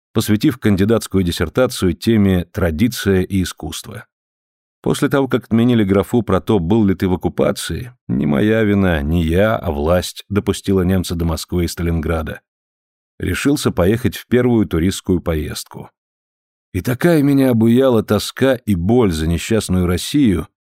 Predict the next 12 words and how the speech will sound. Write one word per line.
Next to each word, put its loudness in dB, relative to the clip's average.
когда 2
я 2
попал 0
к -20
побежденным 2
немцам 0
и -6
увидел, 2
как -2
они 2
ладно 0
живут, -2